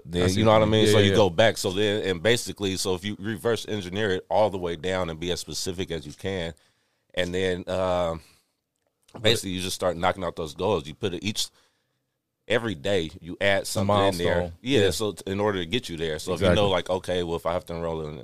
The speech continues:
Speaker 1: in a junior college, I need to go find out, uh,
Speaker 2: Which junior college has
Speaker 1: which
Speaker 2: the
Speaker 1: junior
Speaker 2: classes
Speaker 1: college
Speaker 2: that
Speaker 1: has
Speaker 2: I
Speaker 1: the
Speaker 2: need.
Speaker 1: classes,
Speaker 2: Yeah.
Speaker 1: what, what's the registration date or whatever it's called.
Speaker 2: There you
Speaker 1: So
Speaker 2: go.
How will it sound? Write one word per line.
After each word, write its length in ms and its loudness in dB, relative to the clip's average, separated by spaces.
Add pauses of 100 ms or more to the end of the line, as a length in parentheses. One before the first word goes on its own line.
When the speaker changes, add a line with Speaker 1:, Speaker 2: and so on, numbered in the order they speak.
Speaker 1:
in 160 -10
a 60 -12
junior 320 -6
college, 420 -6 (400)
I 80 -4
need 120 -4
to 60 -12
go 120 -4
find 380 -2
out, 340 0
uh, 320 0
Speaker 2:
Which 200 2
junior 260 -2
college 360 4
has 300 6
Speaker 1:
which 120 0
Speaker 2:
the 40 -8
Speaker 1:
junior 160 0
Speaker 2:
classes 260 6
Speaker 1:
college 180 4
Speaker 2:
that 60 4
Speaker 1:
has 80 6
Speaker 2:
I 120 6
Speaker 1:
the 60 -2
Speaker 2:
need. 60 -2
Speaker 1:
classes, 480 2
Speaker 2:
Yeah. 120 4
Speaker 1:
what, 180 0
what's 260 -4
the 120 -12
registration 760 -2
date 260 2
or 120 0
whatever 320 -2
it's 120 -6
called. 400 2
Speaker 2:
There 80 -2
you 60 -2
Speaker 1:
So 80 0
Speaker 2:
go. 220 2